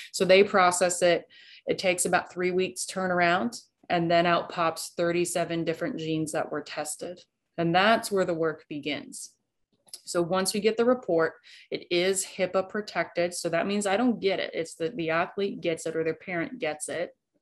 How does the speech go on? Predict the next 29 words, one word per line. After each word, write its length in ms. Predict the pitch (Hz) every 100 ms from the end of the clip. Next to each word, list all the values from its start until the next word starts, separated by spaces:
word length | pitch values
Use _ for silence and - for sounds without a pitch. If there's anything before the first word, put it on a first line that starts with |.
| _
Okay, 240 | 160 151 156
so 360 | - 156 147 - - - -
they 140 | 190
get 220 | 190 175
it. 220 | 175 170 - - _ -
If 180 | -
they're 140 | 175 185
comfortable 560 | - 190 185 180 175
with 180 | 170 170
it, 140 | 175 -
they 120 | 160
forward 440 | - 165 165 175
it 120 | 190 190
to 120 | 233
me 520 | 202 160 147 196 240 _ - -
through 220 | 180 -
email. 600 | 190 160 156 160 233 - - - - - -
And 180 | 170 165
then 180 | 165
we 120 | 160 180
sit 220 | 202 190
down 220 | 170 160
like 160 | 165 160
this 380 | 156 - - -
on 260 | 165 175 180
Zoom 260 | 170 165
for 140 | 165 160
ninety 420 | 156 143 160 185
minutes 600 | 196 185 - - -